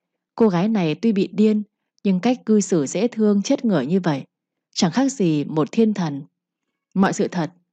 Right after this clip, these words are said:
giống như định mệnh sắp đặt, cho anh gặp cô vậy. "Cô còn nhớ nhà cô ở đâu không?"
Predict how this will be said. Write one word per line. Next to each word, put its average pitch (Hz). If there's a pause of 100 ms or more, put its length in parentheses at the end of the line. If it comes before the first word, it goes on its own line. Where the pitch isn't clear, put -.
(100)
giống 190
như 220
định 190
mệnh 165
sắp 240
đặt, 180 (420)
cho -
anh 196
gặp 170
cô 185
vậy. 165 (2000)
"Cô 220
còn 170
nhớ 160
nhà 214
cô 196
ở 165
đâu 180
không?" 180